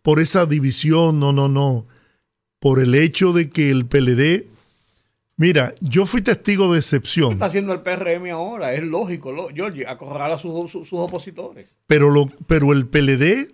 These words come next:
Speaker 2: Eso es política
Speaker 1: instauró una
Speaker 2: A B C.
Speaker 1: maquinaria para primero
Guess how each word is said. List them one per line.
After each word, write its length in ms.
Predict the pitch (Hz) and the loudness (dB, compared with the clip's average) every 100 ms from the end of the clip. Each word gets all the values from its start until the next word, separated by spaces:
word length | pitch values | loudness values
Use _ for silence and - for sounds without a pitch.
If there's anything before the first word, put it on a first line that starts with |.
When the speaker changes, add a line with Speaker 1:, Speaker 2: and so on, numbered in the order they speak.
| _ | _
Speaker 2:
Eso 220 | - 151 | -10 -6
es 220 | 160 165 | -4 -6
política 340 | 165 143 - 180 | -8 -16 -4 0
Speaker 1:
instauró 560 | 160 190 156 143 143 | 0 2 2 4 2
una 220 | 185 190 | 2 2
Speaker 2:
A 20 | 175 | 2
B 100 | 175 | 2
C. 100 | 165 | 0
Speaker 1:
maquinaria 540 | 143 190 214 247 247 - _ _ _ _ - | 2 2 0 -4 -6 -14 _ _ _ _ 0
para 320 | 156 151 123 | 2 2 0
primero 720 | 160 151 135 220 214 185 - | 0 0 2 2 4 0 -2